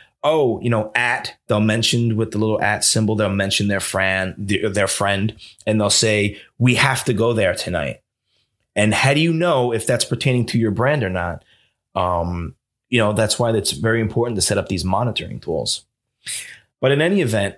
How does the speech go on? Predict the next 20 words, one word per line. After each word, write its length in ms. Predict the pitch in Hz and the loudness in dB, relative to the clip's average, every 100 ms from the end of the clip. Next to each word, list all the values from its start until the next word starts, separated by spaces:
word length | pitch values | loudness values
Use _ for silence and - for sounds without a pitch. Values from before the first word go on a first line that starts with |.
| _ _ _ - - | _ _ _ -12 2
user-generated 920 | 127 165 190 190 143 143 135 113 107 | 4 6 4 2 2 2 2 0 0
content, 560 | - 120 110 95 80 - _ | -2 0 0 -2 -2 -6 _
uh, 80 | 76 110 | -12 0
this 200 | 135 - | 2 4
is 140 | 127 | 2
why 260 | 117 135 123 | 2 2 4
user-generated 680 | 107 104 98 101 101 87 87 | 2 0 0 0 0 0 -2
content 340 | 95 90 78 | -2 -2 -2
is 80 | - | 0
so 160 | 82 | 0
important, 460 | - - - 62 - _ _ _ _ _ _ - | -2 -4 -6 -6 -12 _ _ _ _ _ _ -6
because 580 | - 95 107 90 87 - - _ _ _ _ - | -4 2 2 2 0 -4 -8 _ _ _ _ -2
when 280 | 117 208 - | 2 2 2
other 300 | 127 143 160 | 0 2 0
people 480 | 160 180 175 123 110 | 0 0 2 2 2
see 680 | - - 147 117 82 85 - _ _ - - _ - | 2 2 2 2 0 -6 -10 _ _ -20 -20 _ 0
on 200 | 110 101 | 2 4
your 300 | 113 120 113 | 2 2 0
page 720 | - 120 127 160 - - - _ _ - | 0 2 2 2 -2 -4 -12 _ _ -2
what 560 | 107 107 120 127 - | 0 2 2 0 -4